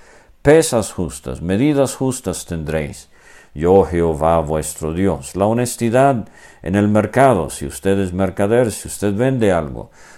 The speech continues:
tratar a sus clientes con honestidad. Cuatro veces en el libro de los Proverbios se habla del peso falso o del peso justo. Por ejemplo, capítulo once, versículo uno,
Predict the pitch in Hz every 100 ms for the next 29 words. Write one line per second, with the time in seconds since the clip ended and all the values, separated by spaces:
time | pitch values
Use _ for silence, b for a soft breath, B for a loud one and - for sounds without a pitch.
0 | - 87 82 123 127 120 - 95 - 95
1 | 110 113 113 113 101 b b b b _
2 | _ 92 87 85 87 - 95 101 104 -
3 | 101 101 113 107 78 - - b b b
4 | - 95 113 110 120 127 135 - 82 85
5 | 85 87 110 104 92 87 78 - 85 85
6 | 87 76 71 73 82 85 95 95 87 -
7 | b b b - 76 80 73 104 104 -
8 | 98 - 98 104 98 - 73 64 - 80
9 | 78 78 - 101 104 95 90 - 131 127
10 | - 67 - 71 78 92 98 80 - 73
11 | 92 87 85 101 98 82 80 80 101 95
12 | 90 101 95 69